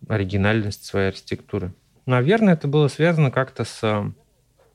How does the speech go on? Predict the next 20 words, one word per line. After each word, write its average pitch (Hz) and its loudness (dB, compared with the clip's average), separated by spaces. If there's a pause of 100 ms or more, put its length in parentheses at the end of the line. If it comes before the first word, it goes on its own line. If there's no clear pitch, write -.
(180)
необходимостью 110 -2
адаптировать 101 -4
это 101 -4
здание 95 -2
под - -8
какие-нибудь, 90 -6
э, 95 -6
нормы, 95 -2
форматы 92 -4 (180)
современной 98 -2
гостиницы. 160 -2
Мне 113 -2
сложно 110 -2
сказать, 120 -6
но 113 -4 (160)
мне 101 -2
вот, 123 -6 (500)
честно 135 -4
говоря, 104 -2
жалко 113 -4